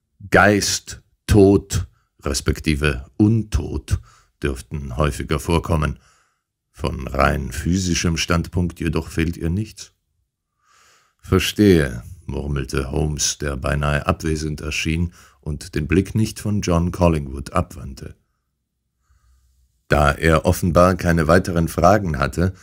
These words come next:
wollte ich mir nun vom anderen Patienten ein Bild machen. Ich trat neben Holmes ans Bett und betrachtete John. Tatsächlich lag bei ihm eine gravierende Verschlechterung vor.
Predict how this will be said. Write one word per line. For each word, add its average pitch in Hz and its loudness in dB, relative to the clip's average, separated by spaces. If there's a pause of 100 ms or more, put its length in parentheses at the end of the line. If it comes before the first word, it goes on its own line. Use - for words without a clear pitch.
(200)
wollte 76 -2
ich 73 -4
mir 76 -2
nun 78 0
vom 82 -2
anderen 80 -2
Patienten 73 -6
ein 73 -4
Bild 76 -4
machen. 78 -4 (580)
Ich - -10
trat 78 4
neben 73 0
Holmes 82 0
ans 73 -6
Bett - -2
und 82 -6
betrachtete 87 -2
John. 71 -10 (800)
Tatsächlich 80 2
lag 71 -2
bei 73 0
ihm 78 -4
eine 78 -6
gravierende 71 -4
Verschlechterung 69 -6
vor. 73 -8